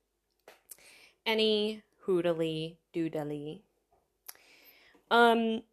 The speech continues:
<laughs> now a couple of episodes ago, I did an episode called Girl Group, and it is the lowest, it has the least amount of listens.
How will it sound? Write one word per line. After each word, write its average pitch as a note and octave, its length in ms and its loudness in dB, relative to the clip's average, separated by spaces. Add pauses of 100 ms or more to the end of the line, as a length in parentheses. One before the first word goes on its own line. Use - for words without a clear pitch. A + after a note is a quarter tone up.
(400)
<laughs> - 680 -20
now A3+ 200 2
a A3+ 40 0
couple D4 440 -4
of B3 220 -2 (2250)
episodes G#3+ 480 -2
ago, D#3 480 -8 (1040)
I B3 340 0
did B3 180 -6
an A#3 140 -6
episode F#3+ 400 -8
called F3 260 -8 (160)
Girl A3 280 2
Group, D#3+ 460 -10 (160)
and F#3 340 -4
it C4+ 160 0
is C4 280 -4
the G3+ 160 -8
lowest, G3+ 1120 -4 (1000)
it G3+ 60 -10
has C4 240 -2
the A3+ 100 -4
least A3 380 -4
amount F#3 260 -6
of E3+ 120 -8
listens. E3+ 880 -10